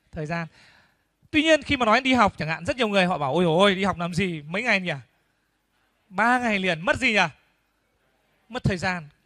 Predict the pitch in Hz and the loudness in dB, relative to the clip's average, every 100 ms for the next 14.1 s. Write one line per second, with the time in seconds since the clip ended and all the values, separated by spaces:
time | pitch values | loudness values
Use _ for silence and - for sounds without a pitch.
0 | _ 262 254 233 226 175 175 160 139 _ | _ -4 -2 -2 -6 -4 -6 -6 -12 _
1 | _ _ _ _ _ _ - 185 220 202 | _ _ _ _ _ _ -4 0 0 0
2 | 269 320 277 240 240 262 226 202 226 226 | -4 -4 0 -2 0 0 0 -2 -2 -2
3 | - 247 - 220 233 285 254 214 185 185 | 0 -2 0 -2 -2 0 -2 -2 -2 -2
4 | 226 202 190 208 170 _ _ _ _ _ | -2 -2 -2 -4 -6 _ _ _ _ _
5 | _ _ _ _ _ _ _ - 233 180 | _ _ _ _ _ _ _ -6 -4 -2
6 | 180 202 208 214 180 170 160 _ _ _ | -6 -6 -12 -6 -6 -6 -10 _ _ _
7 | _ _ _ _ _ _ 220 226 240 208 | _ _ _ _ _ _ 2 4 4 0
8 | - - _ _ 214 214 262 254 254 240 | -6 -14 _ _ -2 0 0 2 0 0
9 | 202 185 160 185 262 233 247 226 196 180 | -4 -6 -6 -10 -10 -2 0 0 -4 -6
10 | 165 160 160 _ _ _ _ _ - 214 | -6 -6 -12 _ _ _ _ _ -10 -6
11 | 180 175 160 196 175 - _ _ - 160 | -6 -6 -6 -6 -8 -10 _ _ -18 -16
12 | 185 175 196 226 254 175 170 254 247 220 | -16 -10 -10 6 8 8 6 2 2 0
13 | 190 220 247 165 147 226 269 262 226 269 | -2 -2 -2 -2 2 6 6 6 4 4
14 | 262 | 2